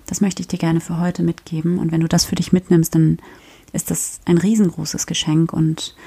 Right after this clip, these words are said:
eine Quelle von Kraft, von Frieden, von Mitgefühl, von Vertrauen, die einfach immer, immer da ist und die du nicht verlieren kannst, zu der du immer wieder zurückkehren und hier auftanken kannst.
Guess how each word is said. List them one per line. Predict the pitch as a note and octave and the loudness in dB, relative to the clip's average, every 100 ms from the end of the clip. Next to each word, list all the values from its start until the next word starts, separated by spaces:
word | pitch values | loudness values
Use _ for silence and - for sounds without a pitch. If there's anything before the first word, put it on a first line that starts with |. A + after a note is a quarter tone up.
| - | -10
eine | - E3 | 0 2
Quelle | D#3+ - E3 E3 | 2 -2 0 0
von | D#3+ F#3 G3 - | -2 2 2 2
Kraft, | - D#3 - - | -4 -6 -8 -6
von | - F#3 F#3+ A#3 | 2 4 4 0
Frieden, | - - G3 F3 E3 | -8 -4 -2 0 -2
von | - F#3 | 2 2
Mitgefühl, | F#3 - - - D#3 | 2 0 -12 -8 -6
von | D3+ E3+ | -2 -2
Vertrauen, | - F3+ - D#3+ D3+ E3+ - - - | -2 -6 -4 -2 0 -2 -6 -16 -6
die | - | 0
einfach | G3 G3 - | 2 0 -2
immer, | A#3 B3+ | 2 2
immer | A3 G#3+ | 2 0
da | G#3 G#3+ | -2 -4
ist | E3 - - _ - _ - | -6 -12 -18 _ -20 _ 0
und | F3 | 2
die | |
du | F#3+ | 4
nicht | G3+ G3 | 2 2
verlieren | - F#3 G#3+ D#3+ | -4 -2 0 0
kannst, | D#3 D3+ | -2 -4
zu | - | -4
der | E3+ | -2
du | E3+ | 0
immer | G3 G3 | 2 0
wieder | F3+ F3+ | -2 -6
zurückkehren | - G3+ - - D#3+ D3+ | -6 -8 -8 -8 -6 -4
und | E3 - | -4 -4
hier | - | -4
auftanken | F3+ - D#3 - - | -4 -6 -8 -8 -14
kannst. | - - | -14 -14